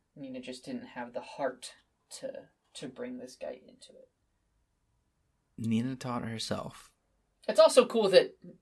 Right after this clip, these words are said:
Speaker 1: that we're reminded that Nina's actually a really intelligent person, 'cause she tracked this dude down that nobody else could,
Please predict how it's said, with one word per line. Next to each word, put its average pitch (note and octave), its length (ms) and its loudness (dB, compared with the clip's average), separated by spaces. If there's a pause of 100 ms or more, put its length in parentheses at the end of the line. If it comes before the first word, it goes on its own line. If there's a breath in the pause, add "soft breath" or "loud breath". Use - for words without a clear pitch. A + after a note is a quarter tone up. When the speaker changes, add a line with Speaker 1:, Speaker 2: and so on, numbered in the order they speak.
(100)
Speaker 1:
that D#3+ 360 8
we're E3+ 280 8
reminded E3 500 6
that C#3 140 2
Nina's D3+ 280 0
actually D3 400 6
a C#3 80 4
really C3 400 -2
intelligent B2+ 640 -4
person, C#3 400 -2
'cause C#3+ 160 -2
she C3+ 160 -2
tracked D3+ 420 6
this C3+ 220 -2
dude B2+ 340 -4
down B2+ 400 2 (320 soft breath)
that C3+ 200 6
nobody C3 360 4
else G#2+ 240 2
could, - 440 4